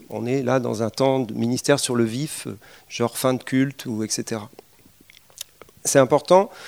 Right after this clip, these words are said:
<clears throat> quand même de communiquer avec la personne. Alors, parfois, la musique est un peu trop forte et on <laughs> n'arrive plus à s'entendre,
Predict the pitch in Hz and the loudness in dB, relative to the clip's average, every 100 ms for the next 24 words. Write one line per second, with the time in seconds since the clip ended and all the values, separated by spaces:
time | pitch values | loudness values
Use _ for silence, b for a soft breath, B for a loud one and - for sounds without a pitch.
0 | B B - 151 135 - - - 151 180 | B B 2 2 2 -4 -6 2 6 6
1 | 147 135 202 190 175 - 147 131 120 117 | 4 4 4 4 0 2 0 2 -4 -4
2 | - 107 107 - 104 107 131 120 151 131 | -6 -8 -10 -14 -14 -6 -6 -4 0 0
3 | 120 127 135 113 107 156 156 - 131 139 | 0 -6 -4 -6 -6 -8 -6 -6 -8 -8
4 | - 110 117 - - - - - - 127 | -12 -10 -8 -8 -10 -12 -10 -4 -4 -4
5 | - B B B 131 - 131 - 139 170 | -8 B B B -2 2 0 2 0 0